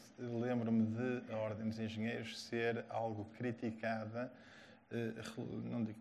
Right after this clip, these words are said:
publicamente, mas nos fóruns de discussão, por in-, se entender que não fazia ou não tinha o comboio apanhado das questões das alterações climáticas, ou não tinha uma posição muito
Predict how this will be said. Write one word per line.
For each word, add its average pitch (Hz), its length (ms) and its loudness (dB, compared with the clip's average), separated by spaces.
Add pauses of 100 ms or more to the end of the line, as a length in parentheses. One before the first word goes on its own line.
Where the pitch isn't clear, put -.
publicamente, 113 640 0
mas 110 220 2
nos 107 160 0
fóruns 110 360 -6
de - 100 -10
discussão, 127 600 -2 (640)
por 131 360 2 (100)
in-, 123 220 2
se - 180 -6
entender 120 560 4
que - 140 -6
não 127 280 2
fazia 120 600 0
ou 117 40 0
não 127 300 2
tinha 123 420 0
o 113 80 0
comboio 113 580 2
apanhado 113 640 0
das 110 180 -4
questões 110 500 -6
das 107 260 -2
alterações 110 560 -4
climáticas, 113 800 0
ou 110 80 0
não 113 160 6
tinha 113 200 2
uma 113 160 4
posição 113 520 -2
muito 127 400 0